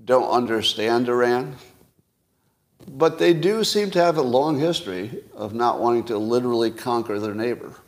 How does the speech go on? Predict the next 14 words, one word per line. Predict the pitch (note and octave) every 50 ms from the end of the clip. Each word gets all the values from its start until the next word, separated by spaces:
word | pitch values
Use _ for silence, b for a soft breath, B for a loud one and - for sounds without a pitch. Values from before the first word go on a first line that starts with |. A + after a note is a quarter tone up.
| _ - - - _ _ _ _ _
but | - G#2 F#2+ - - - - - - _ _ _ _ _
their | - E2+ F2
neighbors | F2 F#2 F#2+ F#2 - - - -
have | E2+ D#2
tried | - F#2+ F#2 F2+
to | -
conquer | - - G#2 F2+ F#2+ - -
them, | E2+ G#2+ B2 C3 B2+ B2+ - - - - -
Iraq | - F2+ F#2 F#2+ - - -
in | - F2+
particular. | F2+ F2 - F#2+ F2+ - - - - - _ _ _ _ _ _ _ _ _ _ _ _ _ _ _ _ _ _ _ _ _ _ _ _ _ _ _ _ _ _ _ _ _ B B B B B B B B B B B
I | -
don't | F3+ F3+
know. | F3 C#3 G#2 E2+ - -